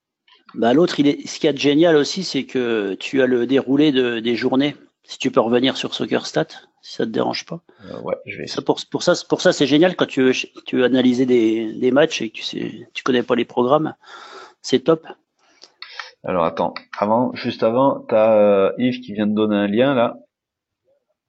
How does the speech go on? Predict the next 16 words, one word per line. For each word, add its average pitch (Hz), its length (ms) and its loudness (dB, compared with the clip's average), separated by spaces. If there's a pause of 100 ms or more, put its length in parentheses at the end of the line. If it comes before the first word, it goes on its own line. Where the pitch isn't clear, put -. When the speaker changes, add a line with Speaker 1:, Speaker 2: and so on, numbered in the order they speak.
(920)
Speaker 2:
Sur 113 460 -4
les 104 200 4
over 110 420 4
de, 104 280 0
ah 107 140 2
ouais. 110 180 0 (800)
Voilà, 95 240 -2
sur 104 320 -2
les, 101 800 0 (540)
là, 113 180 2
je 113 100 -4
suppose 117 400 0
que - 80 -2
pour 107 200 -2
cette 107 180 0
équipe-là, 110 640 0